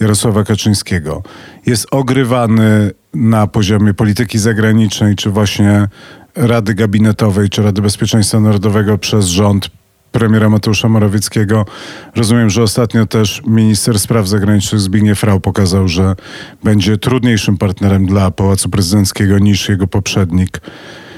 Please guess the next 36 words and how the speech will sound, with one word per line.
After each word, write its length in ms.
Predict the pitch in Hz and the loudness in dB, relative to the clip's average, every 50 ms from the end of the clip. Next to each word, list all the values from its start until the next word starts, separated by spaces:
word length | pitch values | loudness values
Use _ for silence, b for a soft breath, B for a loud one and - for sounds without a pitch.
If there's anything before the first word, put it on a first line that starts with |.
| B B B - | B B B 0
minister 420 | 113 110 107 101 - - 113 98 | 2 2 2 2 0 -2 -2 -2
Czaputowicz. 760 | - - 110 - - 107 - 110 104 98 123 143 - - - - _ - | -2 -2 -2 -2 -2 -2 0 0 0 0 0 -2 -2 -6 -12 -16 _ -8
Czy 120 | - 139 131 | -4 -4 -2
to 120 | 175 170 | 0 2
nie 100 | 165 160 | 2 2
jest 180 | 143 113 - - | 2 0 -2 -2
tak, 260 | 127 135 143 127 123 | -2 -2 -2 -2 -2
że 460 | 98 101 110 113 113 117 120 120 90 - _ _ _ - - - | 0 0 2 2 2 2 0 0 -2 -6 _ _ _ -20 -10 -4
pis 420 | - 113 120 131 117 - - - - | 0 0 0 0 0 -4 -6 -8 -8
hoduje 460 | - - 131 127 104 120 120 120 117 104 | -6 -4 -2 -2 0 0 0 2 0 0
sobie 420 | - 131 120 110 117 123 127 - - | 0 -2 -2 0 0 0 0 -2 -2
niemały 520 | 107 120 127 131 143 143 143 135 131 131 - | 0 0 2 2 2 2 2 2 2 0 0
problem 440 | - 110 98 85 87 92 90 101 | 0 0 0 0 0 0 0 0
i 40 | 110 | 0
w 80 | 95 98 | 2 2
momencie, 500 | 120 127 131 135 127 117 - - 113 95 | 2 2 2 2 0 0 -2 -2 -4 -4
kiedy 500 | - - 120 107 98 85 90 90 87 80 | -2 -2 -2 -2 0 0 -2 -2 -2 -2
sytuacja 500 | - - 123 - 123 110 101 - - 95 | -4 -4 -2 0 0 0 0 0 -2 -2
będzie 240 | 92 101 95 87 - | 0 0 0 -2 -2
się 120 | - - | -4 -6
pogarszała, 840 | - - 123 107 120 113 98 - - 107 104 107 117 135 143 143 - B B B B B B B | -4 -4 -2 -2 -2 -2 -2 -2 0 0 2 2 2 2 0 -2 -4 B B B B B B B
to 120 | - 123 123 | -4 -2 0
jednak 300 | 127 131 123 127 113 - | 0 2 0 0 -2 -2
się 140 | - 131 120 | -2 -2 -2
okaże, 240 | 98 127 117 107 | 0 0 0 0
że 100 | 107 110 | 0 0
ten 160 | - - 113 101 | 0 0 -2 0
prezydent 540 | - 110 113 101 104 104 110 110 98 95 | 0 0 0 0 0 0 0 0 0 0
jest 120 | 110 104 95 | 0 0 0
bardzo 360 | 92 117 113 101 87 95 101 | 0 -2 -2 -2 -2 -4 -4
potrzebny 560 | - - 107 101 - - 113 107 98 110 110 | -4 -4 -4 -4 -2 -2 -2 0 2 2 2
rządowi, 440 | 95 104 113 107 104 113 127 131 147 | 2 2 2 2 2 2 0 0 0
jest 120 | 127 104 | 0 0
bardzo 280 | 92 110 110 95 95 104 | 0 0 0 0 -2 -2
potrzebny 500 | - 110 101 - - 120 104 98 110 110 | -2 -2 -2 -2 -2 -2 0 0 0 0
pisowi, 440 | - 117 107 - 123 117 117 147 156 | 0 -2 -2 -2 0 0 0 0 -2